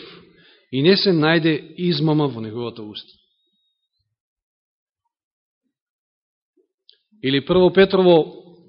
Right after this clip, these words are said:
прва глава, осумнаести и деветнаести стих, значи малку наназад.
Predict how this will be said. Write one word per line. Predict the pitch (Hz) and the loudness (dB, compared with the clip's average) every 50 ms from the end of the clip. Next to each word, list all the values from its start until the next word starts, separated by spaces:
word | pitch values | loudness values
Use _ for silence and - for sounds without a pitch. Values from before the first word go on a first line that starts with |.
| _ - | _ 0
прва | 214 233 285 262 180 156 | 2 4 6 6 6 6
глава, | 143 143 135 131 123 123 135 160 165 | 4 4 4 4 2 2 0 -2 0
осумнаести | 170 170 160 - 165 160 165 180 180 175 175 175 - | -2 -4 -2 -2 -2 0 2 2 4 2 2 0 0
и | 180 | 0
деветнаести | 156 170 165 165 160 170 165 165 151 160 156 139 | 0 2 0 0 0 0 0 0 0 -2 -6 -12
стих, | - - 135 123 | -8 -8 -8 -8
значи | 127 135 - 135 | -6 -8 -8 -8
малку | 127 131 123 - - | -6 -8 -8 -8 -6
наназад. | 120 131 147 160 160 151 160 156 | -6 -4 -4 -4 -4 -6 -8 -12